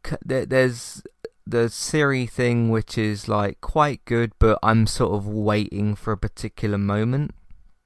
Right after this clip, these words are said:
And what I mean by that is going into these next two episodes, because I said about the kind of tease cliffhanger with, uh, her training,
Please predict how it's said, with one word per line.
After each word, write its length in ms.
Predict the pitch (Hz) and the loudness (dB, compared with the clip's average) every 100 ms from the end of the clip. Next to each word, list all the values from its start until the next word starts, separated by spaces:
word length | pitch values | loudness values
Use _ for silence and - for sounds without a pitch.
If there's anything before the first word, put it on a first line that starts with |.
| _ _ _ - | _ _ _ -4
And 100 | 110 | 2
what 140 | 123 127 | 4 4
I 20 | |
mean 280 | 127 131 120 | 4 4 4
by 120 | 98 | 0
that 360 | 85 82 87 - - - - - - - - - | 0 -2 -2 -8 -18 -20 -20 -20 -20 -20 -18 2
is 240 | 113 107 | 4 4
going 320 | - 139 151 | 6 6 6
into 240 | 143 135 127 | 4 0 0
these 220 | 120 104 | -2 0
next 420 | 110 120 - - | 2 2 -2 -10
two 160 | - 101 | -2 -2
episodes, 600 | - 101 101 85 90 - | -2 -4 -2 0 -2 -2
because 260 | 110 110 98 | -2 0 -2
I 80 | |
said 240 | 98 - 98 | -2 -2 -2
about 240 | 98 98 | 0 0
the 100 | 104 | -2
kind 260 | - 107 95 | -4 0 0
of 140 | 92 _ - | 0 _ -10
tease 420 | 113 101 98 - | -4 -2 -4 -6
cliffhanger 640 | - 101 - 95 95 92 | -6 -4 0 2 2 2
with, 360 | 92 95 90 85 | 2 0 -2 -2
uh, 380 | 95 90 87 90 - - _ _ _ _ - | -2 0 -2 -4 -8 -20 _ _ _ _ -6
her 160 | 95 90 | -4 -4
training, 640 | - 117 113 87 87 | 0 2 2 2 0